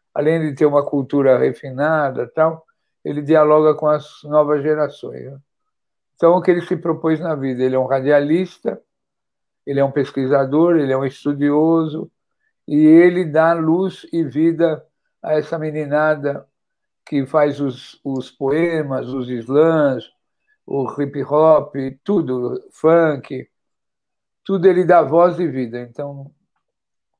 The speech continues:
não sei a idade dele, não, se você me perguntar o nome de nascença dele, não sei nada, sei que ele é o Ruivo Lopes.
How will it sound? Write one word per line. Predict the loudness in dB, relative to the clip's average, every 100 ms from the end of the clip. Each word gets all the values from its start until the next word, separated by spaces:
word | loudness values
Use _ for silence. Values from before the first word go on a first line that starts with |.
| _ -16
não | -14
sei | -4 0 0
a | 0
idade | 0 0 0 -6
dele, | -4 -4 -4
não, | -8 -12
se | -14
você | -16 -8 -8
me | -4
perguntar | -6 -4 0 0
o |
nome | 0 -6 -6
de | -6
nascença | -4 -6 -6 -8 -6 -6
dele, | 0 -2 -2 -10 _ _ _ _ -14
não | -10
sei | -4 -2 0
nada, | 0 0 0
sei | -2 -2 0
que |
ele | 2
é | 4
o | 4
Ruivo | 2 2 0
Lopes. | -2 -2 -6